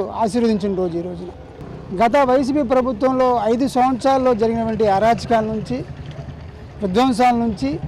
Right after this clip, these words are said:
దుర్మార్గాల నుంచి, దోపిడీల నుంచి, దాష్టికాల నుంచి ఈ రాష్ట్ర ప్రభుత్వం విముక్తి అయినటువంటి రోజు ఈ రోజున.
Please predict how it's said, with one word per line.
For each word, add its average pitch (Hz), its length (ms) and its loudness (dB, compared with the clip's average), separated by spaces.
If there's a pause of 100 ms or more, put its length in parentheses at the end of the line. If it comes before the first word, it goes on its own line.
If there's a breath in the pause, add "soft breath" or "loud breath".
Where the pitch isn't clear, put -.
(640)
దుర్మార్గాల 247 580 4
నుంచి, 240 260 0 (200)
దోపిడీల 247 480 4
నుంచి, 220 240 0 (880)
దాష్టికాల 294 560 6
నుంచి 269 260 4 (880)
ఈ 247 40 4 (160)
రాష్ట్ర 262 300 4 (100)
ప్రభుత్వం 247 500 4 (380)
విముక్తి 277 400 6
అయినటువంటి 240 440 4
రోజు 196 260 4
ఈ 175 100 0
రోజున. - 260 -2